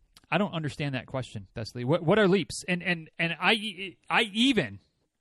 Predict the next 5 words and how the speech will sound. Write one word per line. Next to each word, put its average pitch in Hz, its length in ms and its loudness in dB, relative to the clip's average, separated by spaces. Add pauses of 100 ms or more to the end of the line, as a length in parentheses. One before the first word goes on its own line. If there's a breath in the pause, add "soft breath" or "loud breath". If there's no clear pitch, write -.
(420)
multiple 226 480 0
times 202 400 -4
tried 185 300 -4
to 170 80 -4
Google 160 420 2